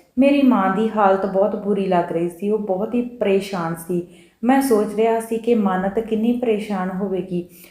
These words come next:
ਪਰ ਉਸ ਤੋਂ ਪਹਿਲਾਂ ਮੈਂ ਮਾਂ ਨੂੰ ਦੱਸ ਦੇਣਾ ਚਾਹੁੰਦਾ ਸੀ। ਮੈਂ ਕਿਹਾ ਕਿ ਉਸ ਘਰ ਵਿੱਚ ਰਕਸ਼ਾ ਚਲਾਉਣ ਵਾਲਾ ਬਲਜੀਤ ਰਹਿੰਦਾ ਹੈ ਨਾ, ਮੈਂ ਉਹਦੀ ਕੁੜੀ ਮੰਨਤ ਨੂੰ ਬਹੁਤ ਪਿਆਰ ਕਰਦਾ ਹਾਂ ਤੇ ਉਹਦੇ ਨਾਲ ਹੀ ਵਿਆਹ ਕਰਾਉਣਾ ਚਾਹੁੰਦਾ ਹਾਂ।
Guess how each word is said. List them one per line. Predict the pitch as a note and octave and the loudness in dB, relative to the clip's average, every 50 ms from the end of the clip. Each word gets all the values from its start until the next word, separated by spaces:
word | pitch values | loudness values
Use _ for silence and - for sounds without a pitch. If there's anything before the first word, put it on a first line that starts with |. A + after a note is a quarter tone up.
| _ _ _ _ | _ _ _ _
ਪਰ | - C4+ C#4 C4+ B3+ | 2 2 4 4 4
ਉਸ | A#3+ A3+ A#3 | 4 2 2
ਤੋਂ | - B3 B3 A#3+ A#3+ | 0 2 2 2 2
ਪਹਿਲਾਂ | A3+ G#3 G3+ G#3 G#3 G#3+ G#3+ | 2 2 2 2 2 0 0
ਮੈਂ | G#3 G3+ G3+ G3 G3 G3+ G#3 G3+ - - - - _ - B3 | 0 0 0 0 0 0 -2 -4 -8 -12 -18 -20 _ 0 2
ਮਾਂ | B3+ B3+ C4 C4 | 4 4 6 6
ਨੂੰ | C4 B3+ | 4 6
ਦੱਸ | B3+ A3+ G3 G3 - | 6 6 6 4 2
ਦੇਣਾ | - - G#3 G3+ G#3 G3+ G3+ | -2 -4 -2 0 0 0 0
ਚਾਹੁੰਦਾ | G#3 G#3 F#3 E3+ E3+ F3 F3+ F#3+ | 0 0 -2 -2 -2 -2 -4 -4
ਸੀ। | F#3 - F#3+ F3+ F3+ - - - _ - | -4 -4 -6 -6 -6 -8 -12 -16 _ -2
ਮੈਂ | G3+ G3+ G3 G3+ G3 | 0 2 2 2 2
ਕਿਹਾ | G3+ A3 G#3+ G#3 G#3+ G#3+ | 2 0 0 0 0 -2
ਕਿ | G#3+ G#3+ A3+ A3+ A3+ | -2 0 0 2 2
ਉਸ | A3 - - G3 G#3 G#3 - | 0 0 -2 -2 -2 -2 -4
ਘਰ | A3+ A3 - A3+ A3+ G#3+ F#3+ | -4 -2 0 2 2 2 2
ਵਿੱਚ | F3+ G3 G3+ G3+ G3 - G#3 | 2 0 -2 -2 -2 0 2
ਰਕਸ਼ਾ | F#3+ F#3+ F#3+ F#3+ - - A3+ A3+ | 2 2 0 -2 -2 0 0 0
ਚਲਾਉਣ | A3 A3 G#3 G3 G3 G3 G3 - | 2 2 2 2 2 2 0 2
ਵਾਲਾ | G#3+ B3 B3 B3 C4 C4+ C4+ | 4 4 4 6 4 2 0
ਬਲਜੀਤ | A3+ B3 A3+ G#3 F3 G3+ G3+ G3+ - A3+ | 2 2 0 2 0 -4 -6 -6 -4 -4
ਰਹਿੰਦਾ | G#3+ G3+ F#3+ F#3+ G3 G3+ G#3 | -4 -2 -4 -2 -2 -2 0
ਹੈ | G#3 G#3+ G#3 | 0 -2 -4
ਨਾ, | F#3+ F#3+ G3 G#3 G3+ - - - - - | -6 -6 -6 -8 -10 -12 -18 -20 -6 -2
ਮੈਂ | A#3+ C4 C#4 C4+ | 0 2 4 4
ਉਹਦੀ | C4 B3+ B3+ - | 4 4 4 2
ਕੁੜੀ | - C4 A#3+ A3 A3+ A3+ | 0 0 2 2 2 2
ਮੰਨਤ | G#3 G3+ F#3 F3+ F#3 F#3+ F#3+ G3+ | 2 2 2 2 0 -2 -2 -2
ਨੂੰ | G3 G#3+ G#3+ F3+ | -2 -2 0 2
ਬਹੁਤ | F#3 E3+ E3+ F3 | 2 2 2 2
ਪਿਆਰ | G3 - G#3 G3 F#3+ F3+ | 0 0 2 2 2 2
ਕਰਦਾ | F3+ F3 E3+ D#3+ D#3+ - E3+ | 2 0 -2 -2 0 -2 -2
ਹਾਂ | E3 E3 D#3+ D3+ - - _ _ _ _ _ - | -4 -4 -8 -12 -14 -18 _ _ _ _ _ 0
ਤੇ | C4+ C4 | 4 4
ਉਹਦੇ | C4 C4 C#4 C#4+ | 4 4 4 2
ਨਾਲ | C#4 C4 B3 B3 A#3+ B3+ | 2 2 2 2 2 0
ਹੀ | C4 | 0
ਵਿਆਹ | B3+ A#3+ G#3+ F3+ F3 F3+ | 2 2 2 2 2 0
ਕਰਾਉਣਾ | F#3 G3+ G3+ G3+ G3 G3 | -2 -4 -2 0 0 0
ਚਾਹੁੰਦਾ | G3 G3+ G3 E3+ E3+ E3 F3 | 0 -2 -4 -4 -4 -6 -6
ਹਾਂ। | E3+ F3 F3 | -8 -8 -10